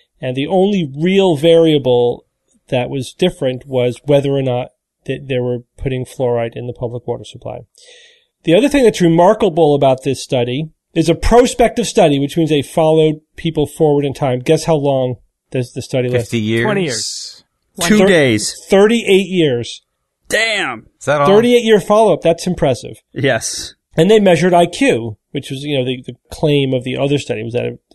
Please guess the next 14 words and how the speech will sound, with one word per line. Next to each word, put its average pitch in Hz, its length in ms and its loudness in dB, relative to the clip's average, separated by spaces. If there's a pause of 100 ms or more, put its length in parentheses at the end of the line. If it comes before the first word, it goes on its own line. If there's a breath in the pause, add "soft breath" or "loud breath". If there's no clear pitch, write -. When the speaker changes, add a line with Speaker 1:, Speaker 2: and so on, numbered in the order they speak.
(280)
Speaker 1:
fluoride 120 460 -2 (220)
reduced 127 380 -10
I 123 60 -4
Q. 127 220 -6 (120)
Speaker 3:
Imagine 196 340 -2
Speaker 1:
And 165 100 4
Speaker 3:
the 160 60 4
scientist's, 190 580 -4 (400)
you 170 80 -12
know, 143 80 -8
wife 139 340 -4
comes 139 280 -10
out, 143 180 -6
"Honey, 254 460 -10